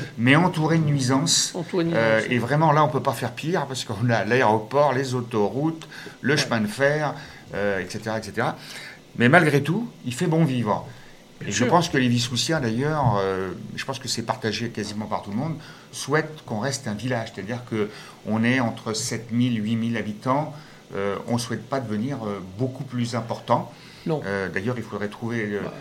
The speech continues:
Speaker 2: de toute
Speaker 1: pour se
Speaker 2: façon,
Speaker 1: faire
Speaker 2: euh,
Speaker 1: des,
Speaker 2: oui.
Speaker 1: des services publics, euh, cohérents, parce que là, c'est vrai que la Poste, c'est pas au, <coughs> bon, euh, hein, il y a aussi le pro-, enfin, le problème
Speaker 2: Des
Speaker 1: de, de
Speaker 2: services
Speaker 1: la santé,
Speaker 2: publics, voilà,
Speaker 1: euh,
Speaker 2: santé, et des services
Speaker 1: euh,
Speaker 2: publics, et un réseau routier.
Speaker 1: et un réseau, voilà.
Speaker 2: Et un réseau routier.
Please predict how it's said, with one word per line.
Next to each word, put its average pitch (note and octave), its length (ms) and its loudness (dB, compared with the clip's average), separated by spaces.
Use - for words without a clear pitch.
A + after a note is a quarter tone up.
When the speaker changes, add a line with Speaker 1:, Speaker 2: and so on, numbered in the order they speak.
Speaker 2:
de - 60 -16
toute - 80 -14
Speaker 1:
pour - 100 -12
se D#3 80 -6
Speaker 2:
façon, B2 160 -6
Speaker 1:
faire A2+ 120 0
Speaker 2:
euh, G#2+ 100 -2
Speaker 1:
des, F#2+ 280 -4
Speaker 2:
oui. D#2+ 140 -6
Speaker 1:
des A2+ 80 -4
services G#2+ 320 -6
publics, A2+ 480 -4
euh, G2+ 140 -4
cohérents, G#2+ 480 -2
parce G#2 160 -6
que - 100 -8
là, A2 220 0
c'est G#2+ 160 -6
vrai G#2+ 240 -4
que F2+ 280 -6
la G2+ 120 -4
Poste, A2+ 360 -4
c'est - 220 -12
pas G2+ 300 -4
au, E2+ 460 -8
<coughs> A#3+ 40 -6
bon, A3 80 -2
euh, - 40 -8
hein, F3 300 2
il A2 160 -4
y A#2+ 60 6
a A#2+ 80 10
aussi A#2+ 320 2
le B2 140 -2
pro-, G2+ 260 0
enfin, G#2 200 0
le G2+ 80 -2
problème G#2+ 300 0
Speaker 2:
Des E3+ 80 8
Speaker 1:
de, F3+ 60 8
de - 40 2
Speaker 2:
services F#3 340 4
Speaker 1:
la D#3 80 6
santé, F3 240 6
Speaker 2:
publics, F#3 240 2
voilà, E3 200 6
Speaker 1:
euh, D3 100 6
Speaker 2:
santé, E3 400 2
et G3 40 2
des F3+ 120 8
services F#3 300 6
Speaker 1:
euh, - 40 -8
Speaker 2:
publics, G3+ 300 -2
et G#3+ 160 8
un F#3 120 6
réseau E3 260 4
routier. E3 420 2
Speaker 1:
et D#3 80 8
un C#3+ 100 12
réseau, B2+ 260 4
voilà. A#2 260 4
Speaker 2:
Et D#3+ 80 0
un D#3+ 120 4
réseau D#3+ 220 2
routier. D#3 280 2